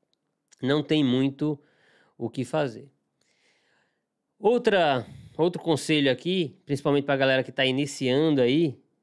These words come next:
é que você tem que aprender a persistir um pouco mais, porque no começo é mais difícil mesmo, isso é normal. No começo do estudo, a gente fica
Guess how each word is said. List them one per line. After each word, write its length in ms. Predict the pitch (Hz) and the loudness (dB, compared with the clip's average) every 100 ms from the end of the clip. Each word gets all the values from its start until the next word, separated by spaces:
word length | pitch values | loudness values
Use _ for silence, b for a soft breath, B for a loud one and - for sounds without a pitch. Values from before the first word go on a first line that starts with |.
| _ _ | _ _
é 140 | 123 120 | -4 -4
que 180 | 147 | -4
você 480 | 143 156 147 147 151 | -2 -2 -2 -2 -2
tem 140 | 156 165 | -4 -8
que 100 | 170 | -8
aprender 840 | 170 185 165 139 135 160 202 214 | -4 -2 -2 0 0 0 0 0
a 380 | 190 208 240 247 _ _ - | 0 0 -4 -12 _ _ 0
persistir 720 | 175 180 - 214 - 208 226 | 0 0 -4 -6 -6 -4 -4
um 60 | |
pouco 320 | 220 214 208 214 | 0 -4 -2 -2
mais, 420 | 160 151 175 175 | 0 0 0 -4
porque 320 | 190 180 175 | -8 -6 -4
no 160 | 185 226 | -2 -4
começo 640 | - 269 220 165 170 180 | -8 -8 -2 0 0 -2
é 20 | |
mais 180 | 170 175 | -2 -2
difícil 440 | 175 - 160 202 | -2 -4 -4 -4
mesmo, 440 | 226 147 127 113 101 _ _ | -2 0 0 -4 -12 _ _
isso 100 | 113 | -16
é 60 | |
normal. 640 | 120 165 202 185 123 - _ _ b b b b _ | -10 -8 -4 -2 -2 -4 _ _ b b b b _
No 120 | 117 | -10
começo 440 | 131 143 143 170 175 | -4 0 0 -2 -4
do 100 | 170 | -6
estudo, 500 | 143 - 135 180 190 | -6 -8 -6 -4 -2
a 60 | |
gente 320 | 160 160 160 185 | 0 0 -2 -8
fica 720 | - 143 143 - 196 208 196 | -4 -6 -4 -6 -4 -4 -8